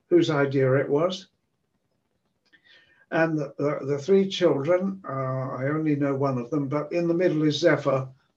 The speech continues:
our head field assistant at the time, and, um,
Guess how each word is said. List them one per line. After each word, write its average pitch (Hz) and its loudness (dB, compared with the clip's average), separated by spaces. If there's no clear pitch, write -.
our 139 -6
head 156 -2
field 147 2
assistant 131 -6
at - -8
the 139 -14
time, 131 -4
and, 147 0
um, 160 -4